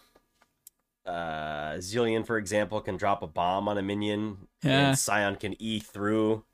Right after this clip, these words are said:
Speaker 1: and you get the nice little pop there. Um, the Senna interaction with the Senna W, you hit a minion, and Scion E's the minion to the target you wanna hit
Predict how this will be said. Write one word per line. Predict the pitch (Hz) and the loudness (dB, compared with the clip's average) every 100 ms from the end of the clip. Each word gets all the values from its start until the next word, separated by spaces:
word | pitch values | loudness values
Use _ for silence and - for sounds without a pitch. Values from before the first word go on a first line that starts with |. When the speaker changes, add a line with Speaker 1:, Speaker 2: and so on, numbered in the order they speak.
| - | -8
Speaker 1:
and | 90 90 | -6 -6
you | |
get | 90 98 | -6 -4
the | 92 | 0
nice | 95 95 - | 0 0 0
little | 95 | -2
pop | - 110 104 - | 0 0 0 0
there. | 95 101 110 - _ _ _ _ - | 0 2 0 -2 _ _ _ _ -8
Um, | 87 87 85 80 80 | -2 0 0 -2 -6
the | 92 101 | 0 2
Senna | - 117 120 | 6 6 6
interaction | 120 113 110 107 - 113 | 6 8 8 6 0 0
with | 101 92 | 0 -4
the | 87 | -2
Senna | 113 104 87 | 0 0 0
W, | 95 92 98 117 120 101 | -2 -2 -2 -2 -2 -4
you | 92 | -4
hit | 110 | -2
a | 95 | -2
minion, | 92 107 113 113 110 - | 0 2 2 0 -2 -6
and | 82 | -2
Scion | - 98 98 92 90 | 0 2 2 0 -2
E's | 101 110 107 | -4 -2 0
the | 101 | 0
minion | 95 101 104 101 - | -2 0 0 -2 -6
to | 98 | -8
the | 85 | -6
target | 98 101 101 | -4 -4 -4
you | 101 | -4
wanna | 90 80 | -2 -2
hit | 107 135 | 0 0